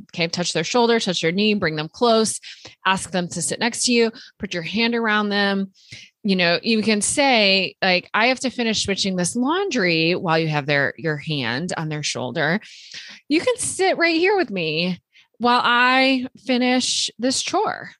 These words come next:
Right? And there's physical connection. Or, "I have to, I'm, I'm helping your sister with her homework right now. You can sit on my lap." Or, "You can, you know, keep your hand on my shoulder." Right? So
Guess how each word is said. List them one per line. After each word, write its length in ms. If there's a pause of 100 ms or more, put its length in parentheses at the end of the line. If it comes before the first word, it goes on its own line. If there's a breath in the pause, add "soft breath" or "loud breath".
(680 loud breath)
Right? 220
And 180
there's 300
physical 800
connection. 800
Or, 240
"I 160
have 220
to, 280
I'm, 300
I'm 160
helping 260
your 100
sister 320
with 120
her 120
homework 380
right 180
now. 360 (420 loud breath)
You 120
can 120
sit 160
on 80
my 140
lap." 360 (520 soft breath)
Or, 680
"You 220
can, 840 (120)
you 140
know, 400
keep 260
your 200
hand 520
on 160
my 160
shoulder." 640 (840)
Right? 220 (400 loud breath)
So 420